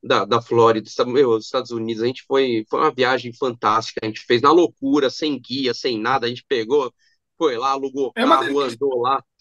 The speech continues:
Speaker 1: e quando a gente chegou, a gente pegou uma pessoa que queria empurrar os seguros de tudo do carro, sabe, alugado,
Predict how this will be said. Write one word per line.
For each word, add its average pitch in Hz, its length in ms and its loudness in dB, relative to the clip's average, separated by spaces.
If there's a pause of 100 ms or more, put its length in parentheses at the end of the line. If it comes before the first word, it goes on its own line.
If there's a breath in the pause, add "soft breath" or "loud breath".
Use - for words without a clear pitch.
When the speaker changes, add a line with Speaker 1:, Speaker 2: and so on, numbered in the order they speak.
(260 soft breath)
Speaker 1:
e 147 120 -8
quando 165 160 0
a 165 40 4
gente 160 140 -2
chegou, 147 300 0
a 160 40 2
gente 156 120 -6
pegou 151 380 -2
uma 147 100 -4
pessoa 147 340 -4
que - 60 -20
queria 139 240 -6
empurrar 143 500 -2
os - 160 -4
seguros 143 480 -4
de 123 160 -10
tudo 151 280 -2
do 127 140 -10 (120)
carro, 135 260 2
sabe, 135 340 4
alugado, 120 560 2